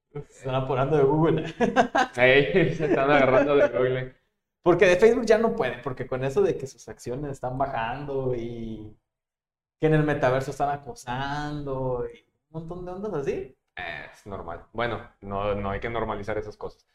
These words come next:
Speaker 1: No,
Speaker 2: Es
Speaker 1: pero se esperaba.
Speaker 2: Sí, sí, sí, o
Speaker 1: No,
Speaker 2: sea.
Speaker 1: no te exenta que lo hagas, pero sí se esperaba que
Speaker 2: Ajá,
Speaker 1: lo
Speaker 2: sí se
Speaker 1: hagas.
Speaker 2: esperaba que hubiera ese tipo de cosas.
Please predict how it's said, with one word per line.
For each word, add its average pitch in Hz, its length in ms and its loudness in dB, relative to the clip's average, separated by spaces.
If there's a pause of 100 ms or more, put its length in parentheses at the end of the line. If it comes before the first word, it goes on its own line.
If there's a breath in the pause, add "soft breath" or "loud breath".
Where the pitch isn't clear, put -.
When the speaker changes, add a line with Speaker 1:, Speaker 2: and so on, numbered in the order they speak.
(200)
Speaker 1:
No, 98 160 0
Speaker 2:
Es 104 380 4
Speaker 1:
pero 190 680 4 (300)
se - 180 0
esperaba. - 840 2
Speaker 2:
Sí, 120 340 0
sí, 113 140 -2
sí, 147 120 0
o 180 60 4
Speaker 1:
No, 208 160 6
Speaker 2:
sea. 208 100 0
Speaker 1:
no 240 120 2
te 294 60 -4
exenta 277 340 -6
que 233 80 2
lo 220 80 6
hagas, 240 320 0
pero 151 180 0
sí 131 140 -12
se 139 100 -12
esperaba 117 380 -8
que 113 60 -2
Speaker 2:
Ajá, 113 200 2
Speaker 1:
lo 110 60 -4
Speaker 2:
sí 120 120 -6
se 117 60 -4
Speaker 1:
hagas. 127 80 0
Speaker 2:
esperaba 120 460 2
que 113 60 0
hubiera 107 260 2
ese 107 160 -2
tipo 107 280 -4
de 98 280 0
cosas. - 580 -10